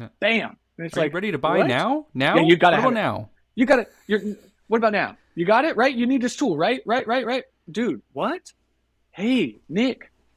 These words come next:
Speaker 2: what have you done up until this point to address your podcasting time management?
Speaker 1: Mm-hmm.
Speaker 2: "Oh, I've done this and this and this." "Oh, that's great. Have you ever really looked into,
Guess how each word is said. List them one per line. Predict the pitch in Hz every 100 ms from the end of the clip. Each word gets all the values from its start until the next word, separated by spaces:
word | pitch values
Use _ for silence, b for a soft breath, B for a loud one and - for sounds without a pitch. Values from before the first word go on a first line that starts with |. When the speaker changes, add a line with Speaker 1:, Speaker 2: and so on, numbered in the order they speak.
| _
Speaker 2:
what | 202
have | 277
you | 247
done | 247
up | 277 185
until | 139 135
this | 135
point | - 139 127
to | -
address | 131 139 139 - - -
your | 131
podcasting | - 269 - 127 - - - _
time | - 120 120
management? | 120 110 117 107 - _ _
Speaker 1:
Mm-hmm. | 120 120 123 113 104 _ _ _
Speaker 2:
"Oh, | 180 170
I've | 127 117
done | 135
this | 135 156 147
and | 139
this | 160 147
and | 180
this." | 339 - - -
"Oh, | 240
that's | 196 214 -
great. | 220 254 - -
Have | 147
you | 151
ever | 160 156
really | 156 156
looked | 156 165
into, | 165 151 143